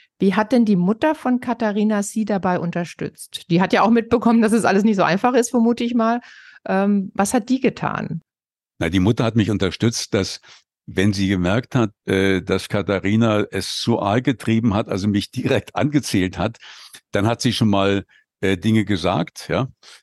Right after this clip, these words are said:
Speaker 2: Und es gab eine Situation, da sind wir richtig doll zusammengeknallt. Da hat sie auch Katharina gesagt, äh, sie soll mich, soll sich bei mir quasi entschuldigen.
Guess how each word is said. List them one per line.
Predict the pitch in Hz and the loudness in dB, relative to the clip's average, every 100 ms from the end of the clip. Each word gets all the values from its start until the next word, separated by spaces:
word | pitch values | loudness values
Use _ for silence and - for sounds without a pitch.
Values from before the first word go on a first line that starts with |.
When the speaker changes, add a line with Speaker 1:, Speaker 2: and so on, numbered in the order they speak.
| _ | _
Speaker 2:
Und | - | -6
es | 104 | -4
gab | 110 117 | -2 -2
eine | 110 127 | 0 2
Situation, | 113 107 107 95 110 117 | 0 0 0 0 0 2
da | 104 | 0
sind | 92 98 | -2 -2
wir | 90 | -2
richtig | 123 - 117 - - _ | -2 -4 -8 -8 -14 _
doll | - 101 143 | -4 0 0
zusammengeknallt. | - 117 113 113 107 - 104 101 104 | -2 -2 0 0 -2 -2 0 0 -2
Da | 90 | -4
hat | 98 | -2
sie | - 101 92 - - _ _ - | -2 -2 -4 -10 -20 _ _ -4
auch | 98 104 | 0 0
Katharina | - 104 104 107 110 104 | -2 -2 0 2 2 0
gesagt, | 101 92 101 - _ | 0 0 -2 -6 _
äh, | - - - - | -8 -8 -8 -10
sie | - 101 | -6 -2
soll | 95 98 | 0 0
mich, | 101 98 | -2 -2
soll | 98 95 | -2 -2
sich | 101 | -4
bei | - 95 | -2 0
mir | 95 98 - | 2 0 -2
quasi | - 98 92 90 | -6 -4 -2 -4
entschuldigen. | 73 - 120 147 143 139 139 | -6 -4 -2 0 0 0 0